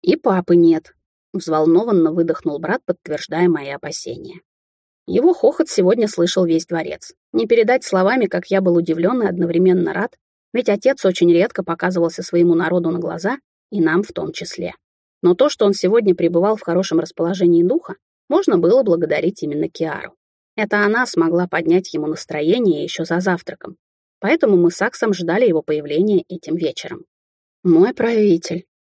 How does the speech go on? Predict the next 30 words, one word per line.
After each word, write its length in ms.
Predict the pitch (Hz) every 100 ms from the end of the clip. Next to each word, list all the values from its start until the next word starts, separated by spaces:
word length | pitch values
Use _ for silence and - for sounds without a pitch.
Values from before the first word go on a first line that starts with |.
| _
послышалось 640 | 180 - 165 - 247 180
сбоку 340 | 175 160 160 156
от 120 | 156
меня. 280 | 165 151 - - _ _ _
Повернул 420 | - 165 170 165 160
голову 500 | 170 277 254 254 -
и 100 | 269
увидел 420 | 254 185 180 175
Дарью. 400 | 170 139 - - - _ _ _ _
Она 220 | 254 269
была 240 | 208 220 214
разодета 460 | 180 190 214 208
так, 220 | 175 269
словно 300 | - 175 175
собралась 480 | 165 160 156 151 175
на 120 | 156
свадьбу, 460 | 147 175 156 - - _ _ _ _
причем 400 | 160 160 220 220
выступая 540 | 180 - 165 190 214
в 40 | 170
роли 200 | 156 156
невесты. 560 | 160 147 123 - - - _ _ _ _
Ее 220 | 175 202
белое 300 | 185 247 202
пышное 340 | 180 208 185
платье 340 | 175 269 302 156
было 200 | 175 180
украшено 520 | 165 196 254 - 208
розовыми 420 | 160 180 165 165
бантами. 520 | 175 180 151 - 170